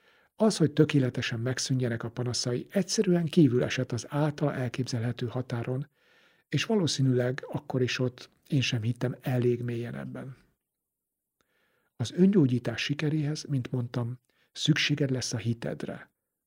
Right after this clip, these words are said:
Arra, hogy képessé válj reális lehetőségként gondolni a felépülésedre, lefogyásodra,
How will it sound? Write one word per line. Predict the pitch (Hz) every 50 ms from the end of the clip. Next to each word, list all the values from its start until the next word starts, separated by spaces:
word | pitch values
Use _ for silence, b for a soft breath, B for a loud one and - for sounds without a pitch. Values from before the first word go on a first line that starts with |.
| _ _ _
Arra, | - 143 151 165 143
hogy | 135 139 135 - -
képessé | - - 143 131 - 131 - - - 131
válj | 120 123 120 123 - -
reális | - 127 127 143 180 190 202 156 113 - - - -
lehetőségként | 139 127 123 120 - 139 123 - - 135 - - 135 123 123
gondolni | 127 - 131 120 117 127 120 120
a | 117
felépülésedre, | - - 135 123 123 120 - - 127 123 123 117 - - 123 117 123 123 117 - - _ _
lefogyásodra, | - 139 135 135 127 - 135 123 123 135 120 120 - - 127 120 - - 107 -